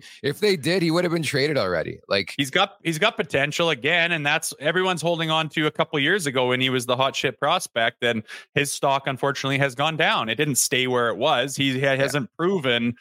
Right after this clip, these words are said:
Speaker 2: to be a blue chip guy, and he hasn't proven to be ready to take the step. That's not to say someone couldn't take him and he flourishes in a new environment and, and becomes a great player,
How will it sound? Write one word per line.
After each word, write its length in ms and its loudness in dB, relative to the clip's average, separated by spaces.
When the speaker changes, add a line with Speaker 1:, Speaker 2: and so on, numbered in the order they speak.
Speaker 2:
to 120 0
be 500 0
a 100 0
blue 220 0
chip 360 -2
guy, 220 2
and 160 -2
he 60 2
hasn't 280 -2
proven 480 0
to 340 0
be 140 0
ready 240 2
to 60 -14
take 220 -2
the 60 -4
step. 440 0
That's 160 -4
not 200 2
to 60 -4
say 180 2
someone 340 0
couldn't 280 -2
take 280 -2
him 240 0
and 160 0
he 80 0
flourishes 720 0
in 120 2
a 60 0
new 160 2
environment 560 0
and, 160 2
and 220 0
becomes 340 0
a 60 0
great 320 0
player, 340 0